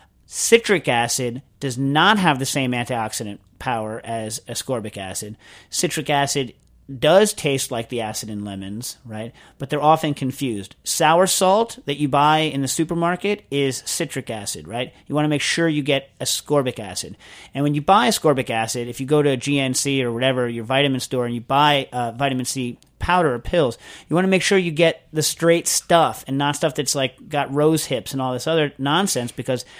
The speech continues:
that's gonna add flavor, and you're really not looking to add, uh, flavor to, to your product.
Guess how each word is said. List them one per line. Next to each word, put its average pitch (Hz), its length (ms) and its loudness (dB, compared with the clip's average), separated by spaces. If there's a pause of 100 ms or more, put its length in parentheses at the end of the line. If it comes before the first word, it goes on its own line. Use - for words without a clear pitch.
(140)
that's 160 180 2
gonna 156 160 2
add 135 300 0
flavor, 156 420 4
and 120 140 -4
you're 131 80 -2
really 165 260 4
not 143 240 2
looking 135 280 -2
to - 180 -10
add, 123 340 0 (340)
uh, 120 200 -2
flavor 127 480 2
to, 127 340 -2
to - 180 -8
your 110 120 -4
product. 117 480 -2